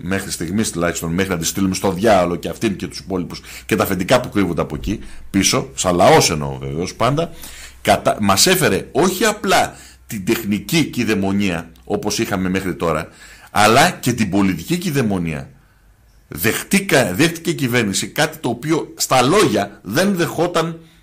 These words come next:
η, η προηγούμενη συγκυβέρνηση, οι προηγούμενες συγκυβερνήσεις, ότι βρισκόμαστε υπό πολιτική κυδαιμονία, δηλαδή υπό πολιτικό έλεγχο των θεσμών.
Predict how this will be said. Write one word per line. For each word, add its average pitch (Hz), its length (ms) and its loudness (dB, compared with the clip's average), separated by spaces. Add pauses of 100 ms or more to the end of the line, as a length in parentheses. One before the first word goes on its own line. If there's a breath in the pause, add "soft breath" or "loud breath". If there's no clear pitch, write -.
(140 loud breath)
η, 110 200 0
η 117 240 -2
προηγούμενη 123 420 0
συγκυβέρνηση, 127 580 -2
οι 87 40 -8
προηγούμενες 110 380 -2
συγκυβερνήσεις, 117 640 -4 (340 loud breath)
ότι 104 260 2
βρισκόμαστε 175 520 0
υπό 156 420 0
πολιτική 139 580 2
κυδαιμονία, 104 640 -4 (380 loud breath)
δηλαδή 104 540 0
υπό 123 360 0
πολιτικό 107 640 2
έλεγχο 160 400 0
των 143 120 -6
θεσμών. 147 460 -2